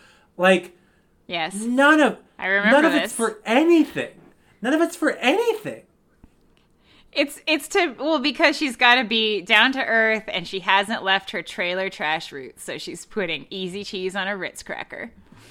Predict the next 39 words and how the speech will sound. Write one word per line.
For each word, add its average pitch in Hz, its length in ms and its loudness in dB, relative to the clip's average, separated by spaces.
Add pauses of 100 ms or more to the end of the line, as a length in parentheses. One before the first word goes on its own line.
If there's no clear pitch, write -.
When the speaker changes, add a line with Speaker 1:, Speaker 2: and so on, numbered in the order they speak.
(300)
Speaker 1:
But, 233 160 -10 (300)
but 220 220 -4
why 226 400 0
the 214 140 -4
skylights, 190 880 -4
Michelle? 113 560 -10
Why? 233 680 0 (420)
Speaker 2:
<sighs> - 460 -6
I 277 120 2
Speaker 1:
why - 0 -
Speaker 2:
don't 226 260 0
Speaker 1:
the 208 80 0
Speaker 2:
know. 208 200 2
Speaker 1:
sky- 220 100 -4 (960)
Speaker 2:
The, 233 40 -10 (280)
Speaker 1:
Because 240 160 4
of, 233 60 2
Speaker 2:
okay. 214 280 2 (100)
Speaker 1:
at 196 120 -6
some 311 160 6
point, 339 180 4
somebody 262 320 4
told 247 300 2
the 196 80 0
cameraman, 135 800 0 (320)
"I 190 100 4
need 226 280 0
you 285 60 4
to 294 60 4
point 220 380 0
that 214 340 6
up 220 320 6 (160)
at 180 280 2
the 170 100 6
Speaker 2:
<laughs> 190 100 -2
Speaker 1:
skylights 208 400 8
in 180 60 2
this 156 180 0
mall. 180 420 8